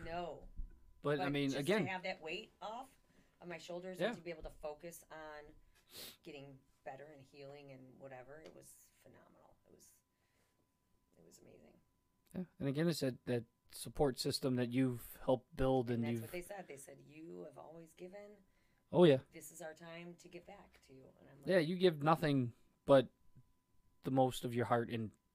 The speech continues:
Speaker 2: all of your heart in everything you do. So, and that, that shows with the, again, I ca-, I can't say enough, with the support that your friends and family show you. Um, what was your recovery like?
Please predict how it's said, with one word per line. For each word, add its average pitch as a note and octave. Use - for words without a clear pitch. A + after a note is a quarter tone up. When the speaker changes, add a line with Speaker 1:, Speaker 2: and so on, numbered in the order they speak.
Speaker 2:
all D3
of A#2+
your A2
heart A2
in A2+
everything A2+
you G#2+
do. G2
So, -
and D#3+
that, F3
that F3
shows D#3+
with D3
the, C3+
again, C3+
I A2
ca-, -
I A2+
can't A#2
say B2
enough, A#2
with -
the B2
support -
that A2+
your A#2
friends A#2
and G#2+
family A2+
show A#2+
you. A#2
Um, G2+
what F3
was E3+
your D#3
recovery C#3
like? A2+